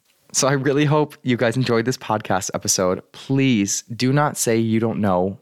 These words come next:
when somebody asks you what you want for your future. It is time to get specific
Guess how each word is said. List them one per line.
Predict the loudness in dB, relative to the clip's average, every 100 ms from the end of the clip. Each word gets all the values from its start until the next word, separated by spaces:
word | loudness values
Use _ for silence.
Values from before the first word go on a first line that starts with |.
| -6
when | -4 -2
somebody | 0 0 0
asks | -2 -2 -4 -2
you | 0
what | 0 -2
you | -2
want | -2 -2 -4
for | -6
your | -4
future. | -4 -4 -4 -8 -12 -20 -20 -16 -4
It | -2
is | 0 -2
time | -2 0 0 0
to | -2
get | -4 -4
specific | -6 -2 0 0 -2 -6 -10 -18